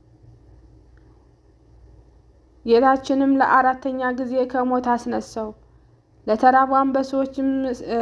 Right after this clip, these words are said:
ሲሰጡት እነርሱም ምንም ሳይነኩት ቀሩ። ይልቁንም አክብረው ሲሰግዱለት ቢመለከቱ በንዴት ሰውነቱን ቆራርጠው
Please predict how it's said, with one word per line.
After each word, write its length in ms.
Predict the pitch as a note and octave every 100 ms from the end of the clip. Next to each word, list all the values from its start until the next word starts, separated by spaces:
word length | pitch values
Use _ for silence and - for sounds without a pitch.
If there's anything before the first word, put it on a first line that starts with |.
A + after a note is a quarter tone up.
| A3+ A3+
ሲሰጡት 720 | A3+ B3+ B3 C4+ C4+ C4 C4+ C#4 C4+ C4 - _ - B3
እነርሱም 560 | B3 C4 C4 C4 C4+ C4+ C4
ምንም 320 | C4 B3+ C4
ሳይነኩት 720 | B3+ B3+ A#3 A#3+ A#3 C4+ C4 C4+ C4 C4 -
ቀሩ። 360 | B3+ C4+ C#4+ B3+ G#3+
ይልቁንም 600 | A#3+ A#3+ B3+ C4+ C4+ D4 D#4 D4+ B3 - _ _ A#3
አክብረው 540 | B3 B3+ B3+ B3 C4 C4 B3+ - _ _ - _ _
ሲሰግዱለት 840 | - B3+ C4+ C#4 B3 A#3+ A#3+ B3 B3
ቢመለከቱ 760 | B3+ B3+ B3 B3 A#3+ A#3+ A3+ B3 C4 B3+ - _ _ -
በንዴት 640 | B3 C4 A#3 - C4 C4+
ሰውነቱን 680 | - C4 B3+ C4 B3+ B3+ B3
ቆራርጠው 640 | A#3+ A#3+ A#3 A3 A3 -